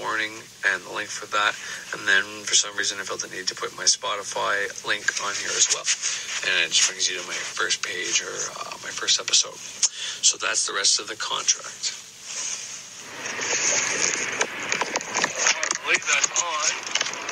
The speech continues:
Darkest Club. All right. That's better. Hey, what's going on, everybody? Okay, so I was just, uh, saying a little bit of audio there.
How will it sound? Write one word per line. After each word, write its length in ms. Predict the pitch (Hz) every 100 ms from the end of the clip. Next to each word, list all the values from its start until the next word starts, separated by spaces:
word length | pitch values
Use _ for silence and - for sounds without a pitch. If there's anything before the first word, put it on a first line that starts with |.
| -
Darkest 320 | 156 156 - - -
Club. 320 | - 190 -
All 1160 | - - - - - - - - - - - -
right. 160 | - - - - - - -
That's 160 | 175 -
better. 240 | - 156 151
Hey, 240 | 170 185 185
what's 160 | 160 170
going 160 | 165 160
on, 160 | 147
everybody? 320 | - - 117 - - -
Okay, 160 | - -
so 160 | - -
I 680 | - - - - - - 107
was 100 | -
just, 240 | - -
uh, 220 | - 135 -
saying 220 | 127 -
a 60 | 151
little 80 | -
bit 80 | -
of 100 | -
audio 240 | - 139 131
there. 220 | - 131